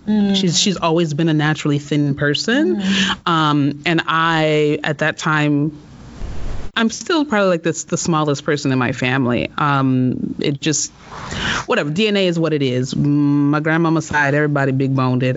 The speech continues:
Speaker 2: I, my father's side, everyone's, like, skinny Amazons, and so I, I leaned that way more. Um, so it was a big deal to her that I came back and I had, like, this teensy pouch, especially, I don't know what she'd think of me now, 'cause it's been,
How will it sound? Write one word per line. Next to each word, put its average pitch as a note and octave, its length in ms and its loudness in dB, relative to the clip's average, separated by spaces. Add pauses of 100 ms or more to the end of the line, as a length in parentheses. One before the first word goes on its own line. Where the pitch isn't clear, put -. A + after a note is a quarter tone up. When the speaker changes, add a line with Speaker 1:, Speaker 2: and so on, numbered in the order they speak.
Speaker 2:
I, C#3 340 0
my C3+ 140 0
father's C#3 400 -2
side, C3 200 0
everyone's, C3 340 0
like, B2 140 -2
skinny C3+ 300 0
Amazons, B2 640 2
and A#2+ 160 -2
so C3+ 120 0
I, B2 200 2 (120)
I C#3+ 100 -2
leaned C#3 360 2
that C3+ 220 0
way C#3 140 2
more. C3+ 440 2 (640)
Um, D3 420 2 (160)
so - 160 0
it G3+ 40 0
was G3+ 120 0
a F3+ 80 0
big F#3 300 -4
deal E3 220 2
to F#3+ 60 2
her B3+ 360 2
that F#3+ 160 0
I D#3+ 80 0
came E3+ 380 0
back E3 520 0
and D#3 220 2
I D3+ 140 2
had, D3+ 460 2
like, C3 360 -2
this - 420 0 (500)
teensy F4 580 0
pouch, - 400 -2
especially, - 440 -2
I G#3+ 60 2
don't D4 100 2
know F3 80 0
what A#3 120 2
she'd E3+ 200 -4
think D#3+ 180 0
of D3+ 60 2
me C#3+ 100 2
now, D#3 320 2
'cause C3 200 -2
it's D3 180 0
been, B2+ 360 0